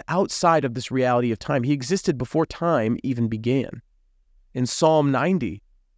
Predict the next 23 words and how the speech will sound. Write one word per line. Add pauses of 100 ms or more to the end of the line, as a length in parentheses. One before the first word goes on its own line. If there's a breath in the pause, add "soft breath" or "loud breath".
(280)
in
verses
two
and
verse
four, (840)
this
is
reiterated,
"Before
the
mountains
were
born, (340)
the
earth
and
the
world
brought
forth.
From
eternity